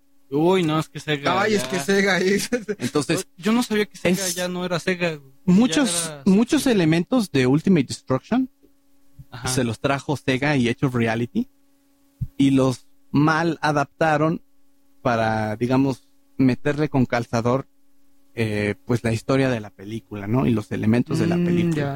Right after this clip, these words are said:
Speaker 2: ya.
Speaker 3: Entonces, por eso se siente a medias, ¿no? Este, las texturas tardan años en
Speaker 1: En cargar.
Speaker 3: salir, este,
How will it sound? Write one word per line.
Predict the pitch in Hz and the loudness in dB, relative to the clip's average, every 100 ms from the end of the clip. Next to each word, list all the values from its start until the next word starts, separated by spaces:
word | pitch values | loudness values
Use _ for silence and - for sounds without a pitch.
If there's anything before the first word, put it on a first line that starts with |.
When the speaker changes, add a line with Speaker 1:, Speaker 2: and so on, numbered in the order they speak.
| 147 | -8
Speaker 2:
ya. | 151 - | -12 -8
Speaker 3:
Entonces, | - 135 | -6 -2
por | 151 | 0
eso | 151 160 | 0 0
se | 139 | -2
siente | 123 139 127 123 | -2 -2 0 0
a | |
medias, | 127 131 127 110 110 | 0 0 0 -2 -2
¿no? | 139 139 120 - | -2 -2 -4 -12
Este, | - _ - 113 - - _ - - - - | -20 _ -14 -14 -14 -20 _ -20 -20 -20 -8
las | 113 107 | -4 -4
texturas | - - - 135 123 | -6 -6 -2 -2 -2
tardan | - 123 123 117 107 101 - _ | -4 -4 -2 -2 -2 -6 -10 _
años | 101 107 123 123 113 - | -12 -2 2 2 0 -6
en | 98 | -14
Speaker 1:
En | 98 104 | -14 -14
cargar. | - 98 117 | -6 -4 -2
Speaker 3:
salir, | 131 135 135 131 135 117 | 0 2 2 2 0 -2
este, | 95 _ _ 104 95 98 | -8 _ _ -12 -10 -10